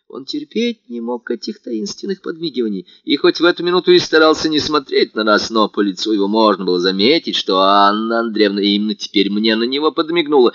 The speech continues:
и что он вполне это знает. "По делам ходил,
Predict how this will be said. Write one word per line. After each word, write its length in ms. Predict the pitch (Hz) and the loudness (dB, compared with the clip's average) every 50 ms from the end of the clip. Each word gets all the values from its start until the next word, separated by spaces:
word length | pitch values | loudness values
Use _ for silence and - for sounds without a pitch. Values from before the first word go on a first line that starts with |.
| - | -2
и 80 | - 120 | -4 -4
что 140 | 110 - 135 | -4 -2 -2
он 80 | 120 | -4
вполне 540 | 110 - 127 120 110 101 98 98 98 98 101 | -2 0 0 0 2 2 0 0 2 0 0
это 180 | 104 - - 107 | -2 -2 -4 -6
знает. 560 | 90 82 87 87 90 90 87 90 87 - _ _ _ _ _ _ _ _ _ _ _ _ _ _ | -6 -6 -4 -2 -2 -2 -2 -4 -6 -10 _ _ _ _ _ _ _ _ _ _ _ _ _ _
"По 80 | - | -18
делам 460 | - - 101 104 110 127 143 156 147 120 | -10 -4 -2 0 2 4 4 4 2 0
ходил, 560 | - - - - 110 110 107 98 90 - | -4 -10 -10 -4 -2 0 0 0 0 -2